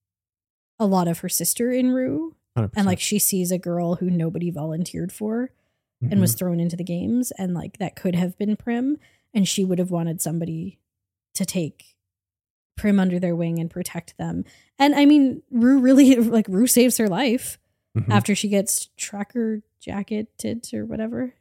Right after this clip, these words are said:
Speaker 1: Can't remember
Speaker 2: Tra-,
Speaker 1: what those are called.
Speaker 2: tracker ja-, yeah, something.
Speaker 1: Cracker Jacks. <laughs> I don't know. Cracker Jacks.
Speaker 2: <laughs>
Speaker 1: But that moment after she, you know,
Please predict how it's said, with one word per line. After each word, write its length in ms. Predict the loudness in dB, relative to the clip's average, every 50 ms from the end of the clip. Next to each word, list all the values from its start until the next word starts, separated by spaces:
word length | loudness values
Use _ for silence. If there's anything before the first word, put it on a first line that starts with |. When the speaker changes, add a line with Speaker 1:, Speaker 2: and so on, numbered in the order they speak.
| _ _
Speaker 1:
Can't 180 | _ -8 -4 -4
remember 180 | -2 -2 -2
Speaker 2:
Tra-, 40 | -4 -4
Speaker 1:
what 80 | -6 -8
those 140 | -8 -8
are 60 | -8 -6
called. 260 | -2 0 0 0 0
Speaker 2:
tracker 160 | -2 -6 -8
ja-, 60 | -10 -8 -6 -4 -2 -2
yeah, 80 | -4 -4 -10 _
something. 240 | _ -10 -6 -4 -4
Speaker 1:
Cracker 100 | -2 0
Jacks. 560 | 2 2 2 2 0 -2 0 2 2 2 2
<laughs> 100 | 2 2
I 40 | 2
don't 180 | 2 0 0
know. 140 | 0 -2 -2 -2 -2 -4 -8 -8 -6 -6 -4 0
Cracker 280 | 4 4 4 6 4 4
Jacks. 540 | 4 6 6 6 4 4 2 0 0 0 0 -2 -2 0 0 0
Speaker 2:
<laughs> 260 | -2 0 0 -2 2 4
Speaker 1:
But 440 | 4 6 6 6 4 4 2 -2 _ _ _ _ _ _ _ _ _ _ _ _ _ _ _ _ _ 0
that 220 | 2 4 6 6
moment 280 | 8 8 8 8 6 6
after 340 | 4 2 0 0 -2 -2
she, 480 | -2 -2 0 0 0 2 2 2 0 0
you 140 | 0 0 0
know, 220 | 0 0 -2 -2